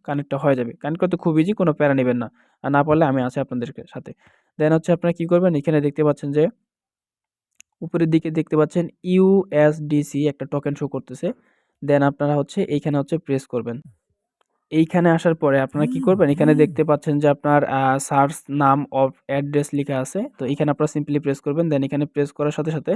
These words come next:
আমি যে দ্বি-, দ্বিতীয় যে হচ্ছে একটা অ্যাড্রেস দিয়ে রাখবো, সেই অ্যাড্রেসটা এখানে পেস্ট করে দিবেন। এখানে পেস্ট করা হয়ে গেলে দেখতে পাচ্ছেন যে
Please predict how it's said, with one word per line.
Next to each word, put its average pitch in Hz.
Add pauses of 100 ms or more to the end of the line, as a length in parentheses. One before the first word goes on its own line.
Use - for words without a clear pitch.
(380)
আমি 151
যে 156
দ্বি-, 156
দ্বিতীয় 170
যে 180
হচ্ছে 170
একটা 147
অ্যাড্রেস 139
দিয়ে 147
রাখবো, 135
সেই 156
অ্যাড্রেসটা 139
এখানে 143
পেস্ট 135
করে 135
দিবেন। 147
এখানে 143
পেস্ট 151
করা 151
হয়ে 143
গেলে 165
দেখতে 147
পাচ্ছেন 139
যে 160